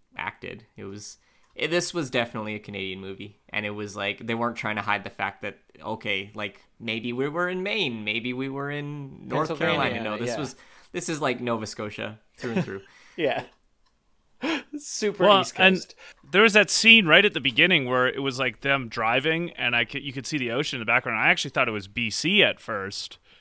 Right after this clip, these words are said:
Speaker 3: 'cause the license plate of the truck looked a little bit like the B C license plate, and then I saw in the background there's, like, a Canadian flag waving in the air. So I was like,
Speaker 2: Oh, I
Speaker 3: "Oh, this
Speaker 2: missed
Speaker 3: is
Speaker 2: it.
Speaker 3: a, this is,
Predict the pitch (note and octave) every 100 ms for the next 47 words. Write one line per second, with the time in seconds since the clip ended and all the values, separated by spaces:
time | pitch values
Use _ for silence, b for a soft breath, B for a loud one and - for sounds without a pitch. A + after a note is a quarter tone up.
0 | - C3+ A#2+ A2 B2 C#3 C#3+ D3 - C#3
1 | A#2 G#2 - D3+ D3+ - A#2+ B2+ - A#2+
2 | B2 A2+ G#2+ G#2 G#2+ D3 C#3+ A#2 A2 G2+
3 | A2+ A2+ A2 A#2+ A#2+ A2 - B2+ A#2 A#2
4 | B2 G#2 A#2+ D3 B2+ A2 G#2+ G#2+ G#2 B
5 | B B G2 C3 C3+ C3+ A2 G2 - A2+
6 | C#3 A#2 - - A#2+ A#2 A2 G#2+ G#2 G2+
7 | G2+ G2+ G2 G2 b b b b b -
8 | C3 A#2 D#3+ D4 E3+ F3 G#3+ C#3+ G#2+ F#2
9 | _ _ F3 D#3+ B2 -